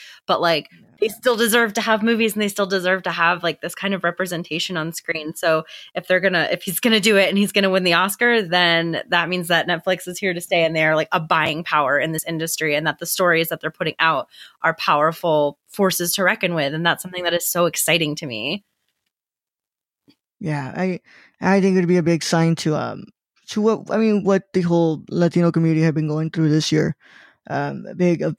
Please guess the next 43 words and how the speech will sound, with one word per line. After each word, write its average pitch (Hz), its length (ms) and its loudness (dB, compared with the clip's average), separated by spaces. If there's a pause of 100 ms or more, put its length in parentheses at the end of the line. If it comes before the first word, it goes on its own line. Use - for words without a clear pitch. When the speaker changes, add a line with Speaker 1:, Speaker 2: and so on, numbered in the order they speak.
Speaker 2:
it's 151 260 -6
been 165 200 0
big. 190 400 2
It's 156 200 -4
been 165 120 2
a 165 40 0
big, 185 280 4
uh, 160 220 4
year 160 280 2
for 170 180 0
us 165 280 2
that 156 140 -4
we've 156 160 -2
been 156 240 -2 (680)
kinda 185 220 -4
going 202 280 4
through 190 220 4
it 185 140 2
with 170 220 2
all 170 180 4
this 165 180 -2
stuff 165 200 0
that's 160 180 -4
been 170 140 2
going 165 260 2
on 180 420 2
and 160 280 -4 (360)
all 220 140 2
these 202 280 0 (340)
things 185 260 2
that 175 160 2
they've 165 120 0
been 160 140 0
saying 165 240 0
against 196 400 0
us, 185 220 0
and 160 240 -6 (560)
just 226 240 0
the 180 240 4 (320)
idea 180 320 4
of 156 80 -2
what 170 160 0
the 170 80 2